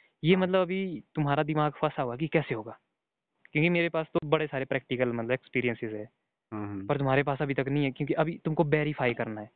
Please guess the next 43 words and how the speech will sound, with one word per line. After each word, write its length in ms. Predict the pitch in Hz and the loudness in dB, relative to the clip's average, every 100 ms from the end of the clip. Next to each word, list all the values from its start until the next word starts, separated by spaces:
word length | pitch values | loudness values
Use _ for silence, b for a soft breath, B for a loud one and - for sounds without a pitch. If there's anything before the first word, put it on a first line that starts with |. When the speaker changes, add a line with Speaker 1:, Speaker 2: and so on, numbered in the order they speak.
| - | -20
Speaker 1:
ये 280 | - _ 185 | -20 _ 0
जो 80 | |
बात 380 | 180 170 180 185 | 2 4 2 4
है, 80 | 156 | 2
इसलिए 240 | 175 180 | 2 2
हमको 180 | 175 156 | 2 2
इसको 160 | 175 175 | -2 0
सीरियस 340 | - 135 151 - | 0 2 2 2
नहीं 120 | 151 | -2
लेना 220 | 143 123 | -2 -2
होता 200 | 113 - | -6 -8
है, 60 | - _ 107 | -16 _ -16
Speaker 2:
हम्म, 100 | 98 | -14
हम्म। 260 | 98 92 95 | -14 -12 -2
Speaker 1:
इसको 200 | 151 160 | 2 4
माइंड 280 | 160 156 165 | 4 2 -2
में 120 | 156 | -4
बिठा 300 | 156 143 131 | -4 -2 0
दिया। 240 | 151 147 359 339 - 233 208 _ - | 2 0 0 -10 -18 -20 -20 _ -2
अब 100 | 196 | 0
जो 120 | 202 | -2
एक्सपीरियंस 460 | 196 - - 196 190 | -4 -2 4 4 4
इसके 240 | 196 - | 0 2
बाद 180 | 170 165 | 4 2
चलेंगे 380 | - 156 165 139 | 2 0 0 0
ना 120 | 139 | -2
भाई, 160 | 147 110 _ - | -4 -6 _ -2
उस 140 | 175 | 0
टाइम 180 | 175 170 | 2 2
एक 140 | 170 | 0
एक 80 | 160 - | 0 0
पॉइंट 280 | 156 147 139 | 0 0 0
माइंड 280 | 139 131 123 | 0 0 -2
में 100 | 117 | -4
आएगा, 280 | 110 113 - _ _ - | -4 -8 -14 _ _ -4
जब 80 | - | -2
Speaker 2:
हम्म, 100 | 156 | -2
हम्म। 100 | 107 | 0
Speaker 1:
प्रैक्टिकली 300 | 107 151 151 | 2 2 4
वो 120 | 143 139 | 2 2
चीज़ 200 | 139 123 | 0 -4
तुम 200 | 131 127 | -2 0
देखोगे 420 | 135 - 107 | 0 -2 -6